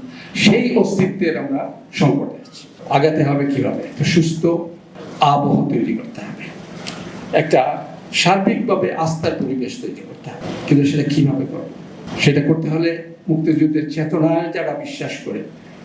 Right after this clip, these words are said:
সকল গোষ্ঠীকে এক করে এগিয়ে যেতে হবে, এবং সেখানে নেতৃত্ব দিতে হবে সরকারকে,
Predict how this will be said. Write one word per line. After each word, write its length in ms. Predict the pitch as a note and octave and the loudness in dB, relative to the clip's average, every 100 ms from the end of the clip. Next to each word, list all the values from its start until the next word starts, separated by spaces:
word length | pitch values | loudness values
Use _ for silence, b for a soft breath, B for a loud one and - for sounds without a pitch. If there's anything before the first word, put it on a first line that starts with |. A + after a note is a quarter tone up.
| - | -4
সকল 400 | - D#3 A3+ G#3 | 0 4 4 4
গোষ্ঠীকে 520 | G3+ F3 - D#3+ E3 | 4 4 4 2 2
এক 300 | D3+ D3 - - | 0 0 -4 -6
করে 200 | - - - - - - - | -6 -8 -14 -20 -20 -18 0
এগিয়ে 240 | D#3+ C#3+ - | 2 4 2
যেতে 200 | B2 B2+ | 0 -2
হবে, 240 | A#2+ - - - - | -2 -4 -10 -10 0
এবং 180 | D#3 D3+ | 4 4
সেখানে 400 | D3 D#3+ E3+ E3+ | 2 2 2 2
নেতৃত্ব 440 | D#3+ D#3+ - D#3+ | 2 0 -4 -6
দিতে 220 | C#3 C3+ | -4 -2
হবে 200 | A#2+ - | -2 -4
সরকারকে, 520 | - - - B2+ - | -4 -6 -4 -6 -6